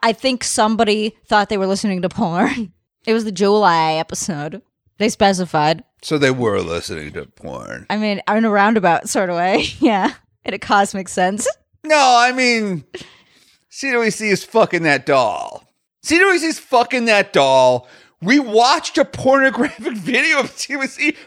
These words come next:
Speaker 2: fucking that doll and yelling that doll's name.
Speaker 1: I mean, yeah, we watched it. They weren't watching it. They
Speaker 2: Well,
Speaker 1: were
Speaker 2: they were
Speaker 1: listening
Speaker 2: listening
Speaker 1: to
Speaker 2: to
Speaker 1: it.
Speaker 2: it. They
Speaker 1: <laughs> Yeah,
Speaker 2: were
Speaker 1: but
Speaker 2: li-, okay, all right. If you're li-, if all of a sudden you put on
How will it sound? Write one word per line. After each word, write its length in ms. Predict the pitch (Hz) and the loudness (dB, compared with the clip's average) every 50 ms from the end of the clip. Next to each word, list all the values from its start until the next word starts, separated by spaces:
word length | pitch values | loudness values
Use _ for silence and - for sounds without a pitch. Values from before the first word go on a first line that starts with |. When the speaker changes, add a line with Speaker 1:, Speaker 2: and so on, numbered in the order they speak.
| _ | _
Speaker 2:
fucking 540 | _ _ _ - 339 330 330 - 339 311 285 | _ _ _ 0 0 0 0 0 -2 -2 0
that 220 | 294 269 262 262 269 | 0 0 0 0 0
doll 300 | 285 285 311 349 349 320 | 2 2 4 2 2 0
and 100 | 285 277 | 0 0
yelling 220 | 302 320 311 302 | 2 2 2 2
that 220 | 302 294 294 294 | 0 0 0 0
doll's 280 | - 302 285 269 269 - | 0 0 2 2 0 0
name. 540 | 311 320 339 359 381 370 320 202 131 190 - - | 0 0 0 0 0 0 -4 -4 -6 -4 -2 -2
Speaker 1:
I 100 | 262 294 | 0 0
mean, 160 | 320 311 277 | 0 -2 0
yeah, 140 | 320 330 277 | 0 0 0
we 280 | 220 208 240 262 311 | 0 -2 -2 -2 0
watched 440 | 320 262 180 151 160 165 165 - - | 0 2 2 0 0 -2 -6 -8 -8
it. 180 | 190 226 233 - _ _ _ _ _ _ _ | -6 -6 -6 -8 _ _ _ _ _ _ _
They 220 | 190 185 202 214 | -6 -4 -2 0
weren't 220 | 294 302 233 - - | 0 0 0 0 -2
watching 500 | 165 165 170 - - - 311 330 254 240 | -2 -2 0 0 0 0 0 0 0 2
it. 240 | 240 262 294 - _ _ - | 2 2 0 0 _ _ -6
They 80 | 220 247 | -2 0
Speaker 2:
Well, 40 | 262 | 2
Speaker 1:
were 40 | 240 220 196 196 | 2 2 2 2
Speaker 2:
they 40 | |
were 60 | 196 196 | 2 2
Speaker 1:
listening 360 | 214 214 190 185 156 156 - | 2 0 0 -2 -2 -2 -2
Speaker 2:
listening 260 | 196 170 - 247 - | -2 0 -2 -2 -2
Speaker 1:
to 80 | - 277 | -2 -4
Speaker 2:
to 80 | 262 - | -4 -6
Speaker 1:
it. 60 | - - 247 262 | -10 -12 -14 -8
Speaker 2:
it. 60 | - | -4
They 60 | 233 | 0
Speaker 1:
<laughs> 0 | |
Yeah, 60 | 226 220 | 0 2
Speaker 2:
were 60 | - | 2
Speaker 1:
but 400 | 220 214 202 - - - - - | 2 2 0 0 -2 -6 -4 -2
Speaker 2:
li-, 80 | 370 403 | 0 0
okay, 300 | - - 339 302 285 247 - - _ _ - | 0 0 0 0 0 0 -4 -10 _ _ 0
all 60 | 359 302 | 0 2
right. 140 | 214 190 - - _ _ _ _ _ _ _ _ _ _ _ - 339 | 2 0 -4 -8 _ _ _ _ _ _ _ _ _ _ _ -6 -4
If 160 | 359 349 349 | -4 -4 -2
you're 300 | 359 392 415 415 370 381 | 0 0 0 0 0 0
li-, 60 | 392 320 - | -2 -2 0
if 180 | 330 339 - 330 | 0 -2 0 0
all 200 | 311 349 392 403 | 2 2 0 0
of 40 | - | -2
a 60 | 381 | -6
sudden 600 | - - 349 320 285 254 220 214 202 185 180 180 | -6 -2 0 2 2 2 0 -2 -6 -10 -12 -12
you 200 | 165 175 240 294 302 | -10 -8 -6 -6 -6
put 340 | - - - 269 262 240 | -6 -4 0 2 2 4
on 640 | 240 214 202 180 160 143 139 127 120 120 120 117 | 4 4 4 4 2 2 0 -2 -4 -8 -12 -14